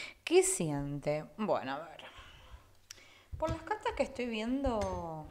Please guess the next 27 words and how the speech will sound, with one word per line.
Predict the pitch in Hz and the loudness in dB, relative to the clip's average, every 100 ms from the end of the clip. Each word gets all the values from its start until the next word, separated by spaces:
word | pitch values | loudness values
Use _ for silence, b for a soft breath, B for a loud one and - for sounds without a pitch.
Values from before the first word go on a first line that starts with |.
| - | 0
Capri, | 175 180 220 196 170 - - - - - - - - - - - - - B B B B B B B - | 0 2 0 0 -4 -12 -16 -18 -2 -2 -2 -14 -20 -20 -20 -16 -18 -18 B B B B B B B 0
me | 277 | 4
sale | 392 | 8
el | 381 | 10
emperador. | 262 202 175 165 156 | 10 10 8 10 10
El | 175 | 8
emperador | 233 311 392 | 6 6 6
es | 415 311 | 4 6
una | 269 | 4
persona | 240 208 254 262 269 269 | 4 -2 0 2 0 0
que, | 220 247 - | 0 0 -2
eh, | 190 180 | -4 -2
trata | 196 220 202 | -2 2 2
de | 190 | 4
mantener | 185 180 175 185 | 0 0 0 2
los | 202 | 0
sentimientos | 202 180 165 165 175 185 190 175 | 0 -4 -2 -2 0 0 0 0
en | 160 | -2
compostura, | 156 156 156 147 - - 254 254 247 240 226 226 220 | -2 -2 -2 -6 -8 4 4 6 8 8 10 8 8
no | 196 | 4
expresarse | 190 - 180 175 160 - 170 | 0 0 -2 -2 -6 -2 4
mucho, | 220 247 233 202 - 202 202 208 202 B B B - | 8 10 10 6 2 6 6 6 2 B B B 8
cauto, | 220 220 208 190 170 - 180 175 | 12 12 12 10 4 8 8 10
cauta, | 185 180 180 170 160 - 170 165 170 | 10 10 10 6 2 2 2 4 0
que | - 147 143 | -2 -2 0
bueno, | 156 147 135 | 0 -2 -4
claramente, | - 151 156 151 151 165 165 | -4 -2 0 -2 0 2 0